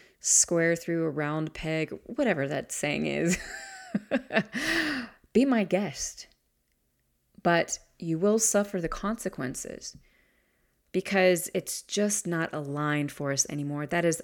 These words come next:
old paradigm. And the fears that might be attached to that,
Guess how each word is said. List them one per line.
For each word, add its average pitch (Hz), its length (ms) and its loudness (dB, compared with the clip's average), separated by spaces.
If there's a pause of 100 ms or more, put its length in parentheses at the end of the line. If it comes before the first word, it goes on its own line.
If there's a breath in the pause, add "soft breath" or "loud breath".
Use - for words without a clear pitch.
(180)
old 208 460 0
paradigm. 151 720 -2 (720 loud breath)
And 156 540 2
the 156 120 0
fears 202 500 6
that - 140 -2
might 160 200 -4
be 156 120 -2
attached - 600 -2
to 214 100 2
that, 196 440 0